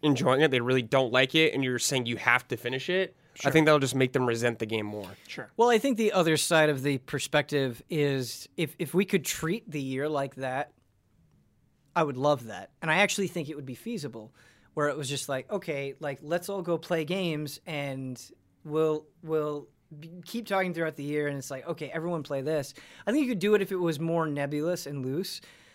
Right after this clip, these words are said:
Speaker 3: but the way that we function as a collective group, and then even as a smaller pool of reviewers, is it's, there, there are a lot of things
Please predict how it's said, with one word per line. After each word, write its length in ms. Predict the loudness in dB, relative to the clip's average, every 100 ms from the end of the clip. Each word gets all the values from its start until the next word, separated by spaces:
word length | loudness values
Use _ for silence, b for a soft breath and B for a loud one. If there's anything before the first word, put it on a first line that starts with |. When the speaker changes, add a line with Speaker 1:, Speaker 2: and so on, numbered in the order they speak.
| b -8
Speaker 3:
but 140 | -6 0
the 100 | 2
way 240 | 4 4
that 160 | 4 2
we 220 | 2 0
function 560 | 0 4 4 4 2 2
as 140 | 0
a 40 |
collective 480 | 0 0 0 -2 -8
group, 440 | 2 6 8 6 -2
and 180 | -4 -2
then 300 | 0 -2 -4 _ _ -4
even 220 | -2 0
as 120 | -2
a 60 | -4
smaller 500 | -6 0 2 4 2
pool 320 | 2 0 0
of 100 | 0
reviewers, 720 | -2 -2 0 4 4 4 0
is 200 | -2 -4
it's, 220 | -4 -8 -10
there, 260 | 4 4
there 180 | 6 6
are 40 | 8
a 40 |
lot 160 | 6 4
of 60 | 2
things 360 | 0 0 -2